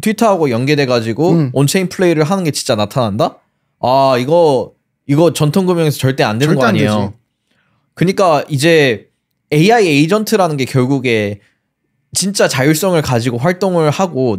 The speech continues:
Speaker 1: 나,
Speaker 2: 음.
Speaker 1: 나 대신에 다른 작업을 하고 싶으면 예산을 집행할 수 있어야 되잖아.
Speaker 2: 음.
Speaker 1: 유의미한 일을 하기 위해서는. 이거 완전 우리가 그리던 인터넷의 미래가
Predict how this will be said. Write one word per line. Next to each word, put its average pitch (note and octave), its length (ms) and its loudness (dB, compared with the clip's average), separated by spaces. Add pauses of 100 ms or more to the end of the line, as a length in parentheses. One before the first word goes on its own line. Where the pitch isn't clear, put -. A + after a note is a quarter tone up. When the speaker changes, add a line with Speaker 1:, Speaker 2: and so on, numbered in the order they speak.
Speaker 1:
나, A#2 180 -2
Speaker 2:
음. G#2+ 60 -6
Speaker 1:
나 C3+ 160 0
대신에 C#3 320 -4
다른 C3+ 240 -2
작업을 B2+ 400 -2
하고 F3 420 -2
싶으면 A#2+ 480 -4
예산을 C3+ 380 0
집행할 A#3 540 -2
수 D#3 120 -6
있어야 A#2 220 -2
되잖아. G2+ 460 0
Speaker 2:
음. - 20 -8 (320)
Speaker 1:
유의미한 F3 640 4
일을 A#2 220 0
하기 D3 220 -2
위해서는. G2 640 -2 (1200)
이거 F#3 720 4
완전 D#3+ 800 0
우리가 F3 380 2
그리던 D#3 720 0
인터넷의 E3 460 0
미래가 B2 640 0